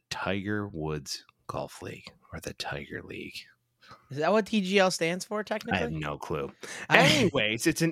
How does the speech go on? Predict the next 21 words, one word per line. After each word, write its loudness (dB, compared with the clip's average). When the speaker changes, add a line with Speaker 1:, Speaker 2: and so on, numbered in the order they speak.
Speaker 1:
innovative 4
golf 4
Speaker 2:
<laughs> 0
Speaker 1:
experience 0
in -10
partnership 4
with -6
the -8
P 2
G 2
A 2
Tour, -2
fusing 0
advanced 0
technology 0
and -2
live 2
action -2
in -6
prime 2
time. 2